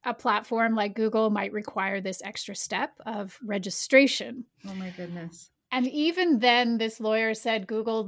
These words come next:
Speaker 1: then just said, "We don't believe you actually have the copyright."
Speaker 2: Whoa.
Speaker 1: So it seems like there's such a variation. It just depends on who is processing your request.
Speaker 2: Right.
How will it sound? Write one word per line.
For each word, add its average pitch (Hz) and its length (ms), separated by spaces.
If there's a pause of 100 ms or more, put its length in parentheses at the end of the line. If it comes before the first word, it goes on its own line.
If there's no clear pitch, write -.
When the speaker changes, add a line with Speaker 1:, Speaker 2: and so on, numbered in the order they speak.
Speaker 1:
then 254 300
just 233 320
said, 220 280
"We 214 160
don't 208 200
believe 202 420
you 185 160
actually 175 420
have 175 240
the - 80
copyright." - 440 (320)
Speaker 2:
Whoa. 233 720 (400)
Speaker 1:
So 330 240
it 349 160
seems 359 480
like 370 400 (180)
there's 277 240
such 277 420
a 269 380
variation. 233 840
It 240 120
just 262 160
depends 262 380
on 220 160
who 277 560
is 240 200
processing 240 760
your 220 160
request. 190 520
Speaker 2:
Right. 165 280